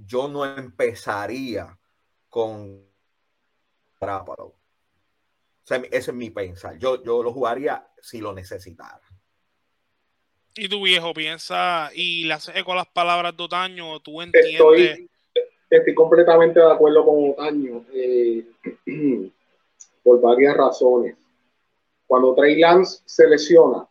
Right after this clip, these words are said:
Speaker 3: Jimmy Garoppolo estaba en el banco. Ellos no contaban con Jimmy Garoppolo. El empuje que tuvieron los forty-niners este año, aparte de su defensa, fue porque Jimmy Garoppolo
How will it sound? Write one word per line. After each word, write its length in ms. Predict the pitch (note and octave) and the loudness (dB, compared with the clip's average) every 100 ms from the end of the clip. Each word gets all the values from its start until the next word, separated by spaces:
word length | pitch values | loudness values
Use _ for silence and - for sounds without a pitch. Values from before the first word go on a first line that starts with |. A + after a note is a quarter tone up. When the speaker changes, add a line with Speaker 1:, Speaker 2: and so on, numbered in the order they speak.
| _ _ _ _ _ _ _ _ _ _ _ _ _ B2 | _ _ _ _ _ _ _ _ _ _ _ _ _ -4
Speaker 3:
Jimmy 240 | D3 D#3 | -2 4
Garoppolo 720 | D3+ D3+ D#3 C3 A#2+ A2+ - _ _ _ _ _ _ _ _ _ _ - | 6 6 6 6 6 4 -4 _ _ _ _ _ _ _ _ _ _ -10
estaba 360 | B2 B2 B2+ | -6 -2 -2
en 60 | C3+ | 0
el 80 | C3+ | -2
banco. 360 | A2+ G2 - _ _ _ - | -4 -6 -14 _ _ _ 0
Ellos 180 | C3+ | 2
no 140 | D3+ D#3 | 4 4
contaban 380 | C#3 C#3+ D3 C#3 | 4 2 0 0
con 180 | C3 | -4
Jimmy 220 | B2+ C3 C3+ | -4 -4 -2
Garoppolo. 480 | A#2+ A#2 F2 F2 _ _ _ _ _ _ _ _ | -4 -4 -8 -12 _ _ _ _ _ _ _ _
El 180 | - C#3+ | 0 2
empuje 380 | C3+ C3+ F3+ F#3 | 2 4 4 6
que 100 | F3 | 4
tuvieron 320 | E3 D#3+ E3+ | 6 6 8
los 140 | E3 E3+ | 6 6
forty-niners 640 | E3 D3+ D#3 D#3+ D#3 - | 4 6 2 4 4 4
este 280 | D#3+ D#3+ D#3 | 0 4 4
año, 340 | D#3 C#3+ A#2 - _ _ _ _ _ _ _ _ _ _ _ _ _ _ _ _ B2 | 4 0 -4 -10 _ _ _ _ _ _ _ _ _ _ _ _ _ _ _ _ -8
aparte 440 | B2 D3 D#3+ E3+ | -2 0 2 6
de 100 | F3 | 4
su 200 | E3+ F#3 | 6 6
defensa, 580 | E3+ E3+ E3+ E3 A#2+ F#2+ - | 6 6 2 2 -4 -8 -2
fue 120 | C#3+ | 2
porque 340 | D#3 C#3 B2+ B2 | 2 0 -4 -6
Jimmy 220 | E3 F3 | -2 2
Garoppolo 640 | E3 D#3+ E3 C3 A#2 G#2+ | 4 4 4 4 0 -2